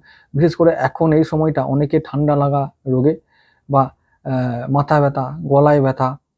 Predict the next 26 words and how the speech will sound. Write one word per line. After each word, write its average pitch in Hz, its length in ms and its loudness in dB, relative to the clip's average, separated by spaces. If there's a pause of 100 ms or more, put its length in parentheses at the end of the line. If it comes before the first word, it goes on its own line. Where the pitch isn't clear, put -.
(420)
চোখে 170 280 4
নিয়ে 165 200 0
সমস্যা, 143 540 -4 (500)
চোখ, 165 200 2 (100)
চোখের 151 320 2
সমস্যা, 139 520 -6 (420)
আহ, 120 380 -8
এইসব 143 260 0
হবে। 139 380 0 (120)
গ্যাসেরও 147 400 2
সমস্যা 151 360 -4
হতে 135 200 -2
পারে। 135 300 -4 (300)
উম, 160 640 -6
তো 135 420 2
খুব 165 140 -2
সাবধান, 160 480 -2
এখন 156 300 -4
শরীরটাকে 143 420 -2
ভালো 131 280 -2
রাখার 135 260 -4
দায়িত্ব 131 340 -6
আরও 147 280 -4
বেশি 143 300 0
করে 139 200 2
পড়বে। 127 320 -4